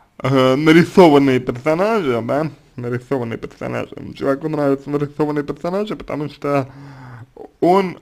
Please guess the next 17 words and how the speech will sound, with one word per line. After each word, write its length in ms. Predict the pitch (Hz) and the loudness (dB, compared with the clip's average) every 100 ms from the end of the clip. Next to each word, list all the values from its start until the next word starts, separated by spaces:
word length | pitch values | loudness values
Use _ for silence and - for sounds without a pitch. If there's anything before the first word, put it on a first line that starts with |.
| - | 2
э, 440 | 139 143 143 139 | 6 8 10 8
проецирует, 800 | 135 156 151 135 175 147 113 - 120 - | 6 2 2 2 2 4 2 -2 -16 -8
э, 340 | 123 127 120 | 0 4 4
на 120 | 131 | 2
них, 380 | 147 190 185 - - | -2 -2 -4 -8 -8
э, 360 | 123 123 123 | -2 0 0
что-то 280 | 117 151 151 | 0 -4 -4
своё. 420 | 143 131 131 - - _ _ _ _ _ _ _ - 165 135 131 | -4 -4 -4 -6 -12 _ _ _ _ _ _ _ -20 -20 -14 -8
То 60 | |
есть 120 | 131 | -4
он 120 | 147 147 | -4 0
проецирует 500 | 139 139 151 147 147 | -2 -2 -2 -2 -2
на 100 | 165 | -8
них, 300 | 214 240 - | -8 -8 -10
э, 360 | - 131 123 120 | -4 -2 -2 -4
то, 180 | 165 175 | -6 -6
что 960 | - - 147 151 143 123 - - - | -8 -4 0 2 2 0 -4 -6 -10